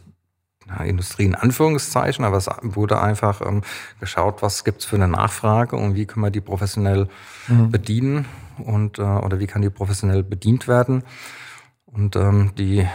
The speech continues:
Speaker 1: Sprüher waren nicht mehr gezwungen, sich die Caps irgendwie vom Deo zu klauen und die Sprühdosen im Baumarkt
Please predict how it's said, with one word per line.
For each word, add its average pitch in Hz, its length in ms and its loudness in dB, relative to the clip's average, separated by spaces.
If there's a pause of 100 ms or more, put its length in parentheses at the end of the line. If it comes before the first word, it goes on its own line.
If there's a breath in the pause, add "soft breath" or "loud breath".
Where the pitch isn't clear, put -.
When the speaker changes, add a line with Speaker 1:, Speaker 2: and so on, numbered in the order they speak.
(160 loud breath)
Speaker 1:
Sprüher 107 480 0
waren 104 140 4
nicht 110 160 -4
mehr 101 120 0
gezwungen, 101 540 0
sich 104 200 -4
die 104 100 -2
Caps 104 380 -2
irgendwie 104 300 0
vom 98 180 2
Deo 110 240 2
zu 123 140 -10
klauen 120 460 2
und 101 140 -2
die 104 80 -2
Sprühdosen 107 580 0
im 101 140 2
Baumarkt - 1000 0